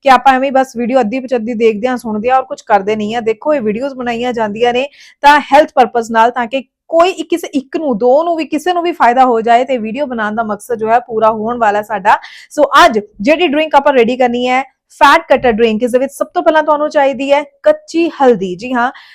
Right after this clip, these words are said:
ਸਾਬਤ ਹਲਦੀ, ਜਿਹੜੀ ਕੱਚੀ ਹਲਦੀ ਹੁੰਦੀ ਹੈ, ਜੋ ਕਿ ਅਦਰਕ ਦੀ ਤਰ੍ਹਾਂ ਦਿਖਦੀ ਹੈ, ਇਹੀ ਤੁਸੀਂ ਇਸਤੇਮਾਲ ਕਰਨੀ ਹੈ। ਅਹ, ਤੁਸੀਂ ਇਹ ਥੋੜੀ ਜਿਹੀ ਕੱਚੀ ਹਲਦੀ ਲਓਗੇ, ਇਸ ਨੂੰ ਕੱਦੂਕਸ ਕਰ ਲੈਣਾ ਹੈ ਤੁਸੀਂ,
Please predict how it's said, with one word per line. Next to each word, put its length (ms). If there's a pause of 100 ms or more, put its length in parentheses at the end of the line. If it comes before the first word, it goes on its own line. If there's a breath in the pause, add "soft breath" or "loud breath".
(140 loud breath)
ਸਾਬਤ 400
ਹਲਦੀ, 380
ਜਿਹੜੀ 200
ਕੱਚੀ 360
ਹਲਦੀ 300
ਹੁੰਦੀ 220
ਹੈ, 40
ਜੋ 140
ਕਿ 100
ਅਦਰਕ 340
ਦੀ 180
ਤਰ੍ਹਾਂ 180
ਦਿਖਦੀ 360
ਹੈ, 60
ਇਹੀ 420
ਤੁਸੀਂ 300
ਇਸਤੇਮਾਲ 500
ਕਰਨੀ 360
ਹੈ। 100
ਅਹ, 600
ਤੁਸੀਂ 380
ਇਹ 160
ਥੋੜੀ 280
ਜਿਹੀ 100
ਕੱਚੀ 300
ਹਲਦੀ 320
ਲਓਗੇ, 340
ਇਸ 240
ਨੂੰ 80
ਕੱਦੂਕਸ 540
ਕਰ 180
ਲੈਣਾ 240
ਹੈ 60
ਤੁਸੀਂ, 360